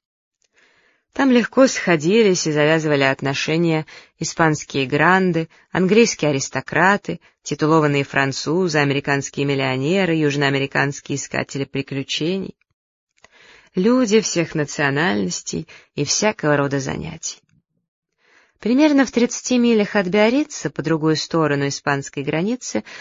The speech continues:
в городке Сан-Себастьян в сезон жила в летнем дворце королевская семья — Двор выезжал с ними и селился поблизости. Время от времени королевская чета наезжала в Биарриц,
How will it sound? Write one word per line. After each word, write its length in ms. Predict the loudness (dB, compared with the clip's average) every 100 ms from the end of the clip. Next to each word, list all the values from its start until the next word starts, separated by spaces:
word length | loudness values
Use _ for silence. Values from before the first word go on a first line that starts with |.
| -20 -8
в 140 | 0
городке 420 | 2 2 2 0
Сан-Себастьян 1120 | 2 2 0 0 -2 -2 -2 -4 0 2 0
в 60 | -2
сезон 560 | -4 -4 -2 0 0 -2 -10 -18 -6
жила 320 | 2 4 6
в 40 |
летнем 380 | 4 2 2 0
дворце 460 | 2 0 0 -4 -2
королевская 720 | 2 4 4 0 -6 -4 -4
семья — 480 | -4 -6 -6 -8 -12 -18 _ _ _ _ -6
Двор 340 | 2 4 6
выезжал 460 | 6 4 4 0 -2
с 200 | -4 2
ними 320 | 4 6 6
и 60 | 4
селился 500 | 2 0 0 -2 -4
поблизости. 840 | -4 -4 -8 -16 -12 -12 -12 -18 _ -20 -20 _ _
Время 260 | -4 0 2
от 140 | 2
времени 400 | 2 4 4 2
королевская 600 | 2 2 2 0 -2 0
чета 400 | 0 -2 0 2
наезжала 520 | 2 0 0 0 0
в 80 | -2
Биарриц, 600 | 0 0 2 0 -2 -4